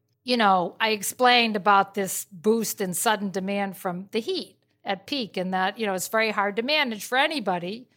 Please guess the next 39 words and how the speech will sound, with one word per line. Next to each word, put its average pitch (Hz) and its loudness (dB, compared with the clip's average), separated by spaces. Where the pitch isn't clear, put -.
And 247 4
I 254 4
asked 269 2
them 233 4
in 226 0
their 311 4
utility, 269 -2
you 262 -4
know, 214 0
regions, 294 -8
uh, 185 -4
in 240 -2
their 247 0
service 294 -2
areas, 180 -2
had 247 -2
they 294 2
actually, 247 0
had 240 -2
anybody 294 0
in - -4
the 269 -4
room 233 0
raise 269 0
your 311 -8
hand 226 -2
if 208 -8
you've 196 -6
studied 185 0
what 220 0
either 202 -2
heat 302 -4
wave 262 2
or 190 -4
drought, 220 2
you 233 -4
know, 190 0
constraining 208 -4
water 226 2